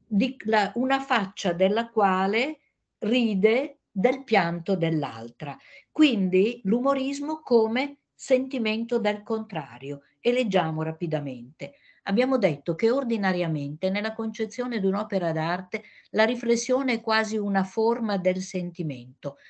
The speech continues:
quasi uno specchio in cui il sentimento si rimira.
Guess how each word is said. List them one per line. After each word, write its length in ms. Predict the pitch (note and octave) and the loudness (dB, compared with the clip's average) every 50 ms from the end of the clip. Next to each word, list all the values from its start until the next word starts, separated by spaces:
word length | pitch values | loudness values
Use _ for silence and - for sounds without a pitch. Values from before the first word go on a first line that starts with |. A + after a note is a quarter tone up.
| _ _ _ | _ _ _
quasi 440 | _ B3+ B3 B3+ C4+ B3+ A#3+ B3 A#3+ | _ 2 4 4 4 2 0 -4 -4
uno 260 | A#3+ A#3+ A#3 A#3 A#3 | -4 -2 -2 -2 -2
specchio 640 | A#3 - _ _ D#3+ B2+ A#2 _ _ - - D#3 D3+ | -4 -6 _ _ -4 -4 -4 _ _ -8 -6 -4 -2
in 160 | D#3+ D#3+ D#3+ | -2 -4 -4
cui 240 | - A#3 B3 B3+ A#3+ | -6 -6 -6 -4 -6
il 60 | A#3 | -6
sentimento 800 | A#3 - A3+ G#3+ G#3+ G#3+ - G3+ G3 G3 G3+ G#3 G#3 G3+ - G#3 | -6 -6 -4 -6 -6 -8 -6 -4 -4 -4 -4 -4 -8 -6 -6 -6
si 180 | F#3+ - G#3+ | -4 -4 -2
rimira. 480 | G3+ G3 F#3 D#3+ C#3 A#2+ A#2+ A#2+ B2+ B2 | -2 0 -2 -2 -4 -8 -10 -12 -14 -14